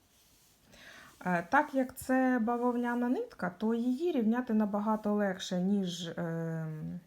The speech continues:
шовкову. Е, тому я не використовую ніяких там обмоточок, які використовую для того, щоб зрізати,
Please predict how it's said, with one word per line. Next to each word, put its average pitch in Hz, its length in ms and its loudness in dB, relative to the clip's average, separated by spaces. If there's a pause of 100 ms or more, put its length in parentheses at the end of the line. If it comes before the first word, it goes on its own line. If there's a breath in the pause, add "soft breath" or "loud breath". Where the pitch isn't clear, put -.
(880)
шовкову. 220 720 -2 (1080 loud breath)
Е, 175 680 -4
тому 220 320 6
я 226 160 6
не 233 140 6
використовую 208 760 0
ніяких 185 520 0
там 160 560 -2 (400 loud breath)
обмоточок, 240 840 2
які 220 240 2
використовую 190 960 0
для 170 840 0
того, 175 340 -4
щоб 165 240 -6
зрізати, 165 760 -2